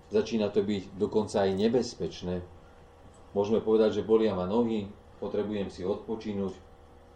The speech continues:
Ale Ježiš nechce počuť naše ospravedlnenky a dôvody. To robia iba nájomníci. Tí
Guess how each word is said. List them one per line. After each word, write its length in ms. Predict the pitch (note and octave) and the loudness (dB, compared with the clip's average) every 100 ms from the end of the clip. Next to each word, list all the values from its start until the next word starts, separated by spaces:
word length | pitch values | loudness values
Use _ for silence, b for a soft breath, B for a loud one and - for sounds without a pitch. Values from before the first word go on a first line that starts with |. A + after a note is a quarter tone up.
| - - - - - - - - F2 | -20 -20 -20 -20 -20 -20 -20 -18 -8
Ale 80 | F#2+ | -4
Ježiš 320 | G#2 G#2+ G#2+ | -2 -4 -4
nechce 240 | C#3+ A2+ | -4 -4
počuť 320 | G2 F#2+ F#2+ | -6 -6 -6
naše 240 | F#2+ F2+ F#2 | -6 -2 0
ospravedlnenky 960 | F#2+ - A2+ G2 F2 F2+ F2+ F2+ G#2 | 0 2 2 4 2 0 0 -2 0
a 160 | F#2 E2 | 0 0
dôvody. 560 | F2 F#2 F#2 F#2+ G#2+ G#2+ - - - - - - - - - - - G2+ | 0 2 4 2 0 -6 -12 -20 -20 -20 -20 -20 -20 -20 -20 -20 -8 -2
To 80 | |
robia 480 | G2+ A2 G#2+ F#2+ F#2+ - | 0 2 2 2 -2 -10
iba 240 | F#2+ G2 | -6 -4
nájomníci. 880 | F#2+ G#2 A2 G#2 D#2 D#2 D2+ F2 E2+ F2 - - - - - - - - - - - - - | -2 -2 -2 -2 -6 -10 -12 -12 -14 -16 -20 -20 -20 -20 -20 -20 -20 -20 -20 -20 -20 -18 -4
Tí 320 | C3 A#2+ D#2+ | 0 0 -4